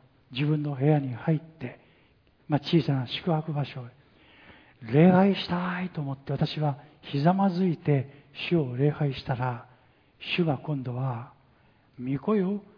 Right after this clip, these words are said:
かけてくれました。八塚先生が、「有原さん」というように、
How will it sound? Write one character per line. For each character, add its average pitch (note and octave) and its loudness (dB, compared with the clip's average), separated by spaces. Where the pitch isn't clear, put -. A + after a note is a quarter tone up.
か D3 0
け C3+ 0
て - -10
く - -14
れ A2 -12
ま - -18
し - -18
た。 - -20
八 D#3 4
塚 D#3 2
先 C3 0
生 B2+ -2
が、 G#2+ -10
「有 F3 6
原 D3 2
さ E3+ 0
ん」 D3 -8
と C#3 -8
い C3+ -4
う C#3 -4
よ B2+ -4
う A#2+ -10
に、 G#2 -16